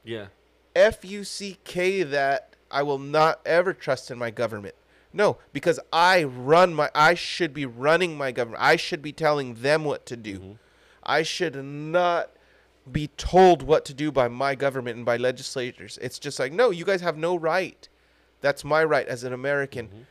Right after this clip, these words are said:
Speaker 2: to tell you. Don't tell me what to do.
Speaker 1: That's why we have the Constitution,
Speaker 2: That's
Speaker 1: man.
Speaker 2: right.
Speaker 1: That's why we
Speaker 2: That's
Speaker 1: have
Speaker 2: what the
Speaker 1: all those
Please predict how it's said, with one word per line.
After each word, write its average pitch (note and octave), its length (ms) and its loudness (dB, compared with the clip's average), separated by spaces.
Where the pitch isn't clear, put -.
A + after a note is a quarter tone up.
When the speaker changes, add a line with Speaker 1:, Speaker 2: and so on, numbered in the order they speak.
Speaker 2:
to D3 140 -8
tell C3+ 280 2
you. A#2+ 380 -4
Don't D3 220 -2
tell D#3 180 0
me C#3 100 -6
what B2+ 180 -6
to A#2+ 100 -20
do. G#2+ 160 -14
Speaker 1:
That's F#2+ 160 -20
why G2+ 80 -14
we G2 100 -12
have G#2 120 -12
the G#2+ 60 -14
Constitution, B2 800 -12
Speaker 2:
That's C3+ 120 -10
Speaker 1:
man. G#3+ 100 -2
Speaker 2:
right. A#3 100 0
Speaker 1:
That's - 20 -16
why F3 40 -8
we C#3+ 120 4
Speaker 2:
That's D#3+ 100 -6
Speaker 1:
have E3 40 -6
Speaker 2:
what E3 100 -6
the F3 60 -4
Speaker 1:
all F#3 60 -10
those - 20 -10